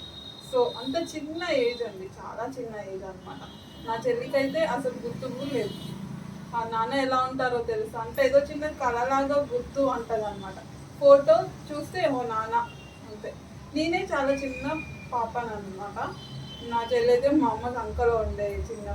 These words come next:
పిల్ల అనమాట. అంత చిన్న ఏజ్ నుంచి కూడా అన్నీ రిజిస్టర్ అనమాట. So, ఎప్పుడూ అమ్మని ఇబ్బంది పెట్టలేదు, అట్లానే ఏమీ మాకు తగ్గించలేదు. So, కాకపోతే మేము కూడా నచ్చింది ఎప్పుడు చెప్పలేదు, "నాకు ఇది కావాలి,"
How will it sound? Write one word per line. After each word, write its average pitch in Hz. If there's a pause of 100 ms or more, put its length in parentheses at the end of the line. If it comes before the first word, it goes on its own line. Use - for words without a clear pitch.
పిల్ల 196
అనమాట. 185 (720)
అంత 269
చిన్న 254
ఏజ్ 233
నుంచి 233
కూడా 262
అన్నీ 240 (340)
రిజిస్టర్ 480
అనమాట. 440 (720)
So, 277
ఎప్పుడూ 269
అమ్మని 247
ఇబ్బంది 240
పెట్టలేదు, 240
అట్లానే 311
ఏమీ 320
మాకు 320
తగ్గించలేదు. 285 (560)
So, 339 (580)
కాకపోతే 302
మేము 330
కూడా 403 (320)
నచ్చింది 339
ఎప్పుడు 311
చెప్పలేదు, 277
"నాకు 262
ఇది 285
కావాలి," 269